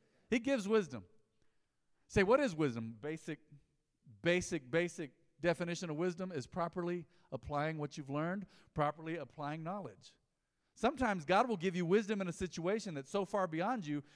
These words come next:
you hadn't even learned about that, but He goes, "Here's how you do it. Here's how it's gonna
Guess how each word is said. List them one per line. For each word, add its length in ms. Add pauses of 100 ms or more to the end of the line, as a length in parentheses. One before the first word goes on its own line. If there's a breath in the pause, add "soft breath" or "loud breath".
(140 soft breath)
you 160
hadn't 320
even 240
learned 300
about 320
that, 180
but 80
He 60
goes, 180
"Here's 180
how 60
you 160
do 160
it. 100 (280)
Here's 120
how 120
it's 100
gonna 220